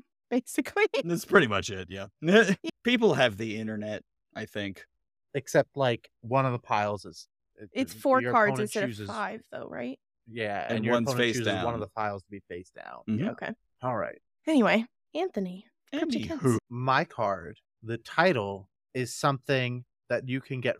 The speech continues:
Speaker 3: fired for a company for leaking. If you have access to these and you leak them, you can get fired from your company for this. It was first printed in Onslaught, and then its own, it was worthless, and its only other printing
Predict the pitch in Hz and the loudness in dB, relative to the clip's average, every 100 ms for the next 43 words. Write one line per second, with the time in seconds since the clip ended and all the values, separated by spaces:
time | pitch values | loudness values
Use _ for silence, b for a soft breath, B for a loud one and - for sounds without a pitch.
0 | _ 131 135 135 135 - 127 107 - _ | _ 0 2 2 -2 -4 -2 -2 -4 _
1 | - 139 131 98 98 98 107 _ _ _ | -6 -6 -4 -8 -8 -10 -14 _ _ _
2 | 117 104 101 104 123 117 101 85 131 _ | -2 0 0 0 0 0 -4 -8 -12 _
3 | _ - 107 _ _ _ - 110 120 95 | _ -6 -6 _ _ _ -4 0 2 2
4 | 113 - - - 120 117 110 104 98 113 | 0 0 -8 -6 -2 0 0 -2 -2 -2
5 | 113 - 101 82 113 _ - 120 117 107 | -2 -4 -6 -6 -12 _ -8 -8 -6 -2
6 | 104 - _ - - 123 107 95 87 - | -2 -4 _ -4 2 4 4 -2 -6 -8
7 | 117 107 101 - 101 - 62 87 87 - | -8 -6 -6 -8 -10 -10 -18 -16 -14 -14
8 | 52 - - _ _ _ _ 117 113 - | -14 -18 -20 _ _ _ _ -4 -4 -2
9 | - 170 180 - 190 180 151 120 - 123 | 2 2 2 -2 -2 2 0 0 0 0
10 | 120 - 104 85 76 - _ _ _ _ | 0 -4 -8 -8 -10 -16 _ _ _ _
11 | 120 120 131 143 151 147 117 - - 147 | -4 2 2 2 0 -4 -6 -8 -6 -6
12 | 165 - 127 120 104 120 127 - 87 71 | -6 -6 -4 -4 -2 2 2 0 -8 -10
13 | 107 104 - 123 135 143 127 117 117 - | -10 -12 -10 -8 -4 -2 2 2 0 -4
14 | - 117 - 101 95 104 | -4 -4 -4 -8 -8 -10